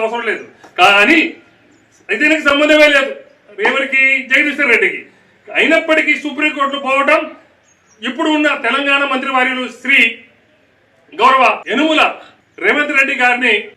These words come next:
యనుమల రేవంత్ రెడ్డి గారికి సంబంధించిన కేసు ఈ రాష్ట్రంలో అయితే న్యాయం జరగదు. ఎందుకంటే తెలంగాణ రాష్ట్రంలో ఉన్న ముఖ్యమంత్రి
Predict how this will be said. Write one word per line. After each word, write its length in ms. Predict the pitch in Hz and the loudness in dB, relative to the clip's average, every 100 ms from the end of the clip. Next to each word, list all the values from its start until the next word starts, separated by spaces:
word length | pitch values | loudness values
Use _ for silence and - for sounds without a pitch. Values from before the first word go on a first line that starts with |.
| _ _ 165 | _ _ -8
యనుమల 300 | 240 285 294 294 | -4 0 2 2
రేవంత్ 300 | 269 285 285 285 | 0 -4 -2 -2
రెడ్డి 160 | 285 269 | -2 0
గారికి 260 | 269 277 277 | 0 0 -4
సంబంధించిన 520 | 262 269 277 277 277 262 269 - | -6 -4 -4 -4 -4 -4 -4 -4
కేసు 300 | 254 285 285 262 | -2 -2 -4 -4
ఈ 40 | 277 247 | -2 -2
రాష్ట్రంలో 460 | 262 269 277 277 269 | -2 -4 -6 -2 -2
అయితే 160 | 269 277 277 | 0 -2 2
న్యాయం 260 | 269 277 269 | 2 2 0
జరగదు. 320 | 262 269 277 277 | -2 -2 -6 -8
ఎందుకంటే 440 | 269 269 262 269 302 302 - - - - | -8 -6 -4 0 -2 -2 -12 -20 -16 -4
తెలంగాణ 340 | 233 285 277 269 262 | 0 2 2 0 0
రాష్ట్రంలో 460 | 269 269 277 277 277 269 | -2 -2 -4 -4 -4 -6
ఉన్న 120 | 269 269 | -6 -6
ముఖ్యమంత్రి 440 | 262 277 269 269 | -8 -6 -6 -6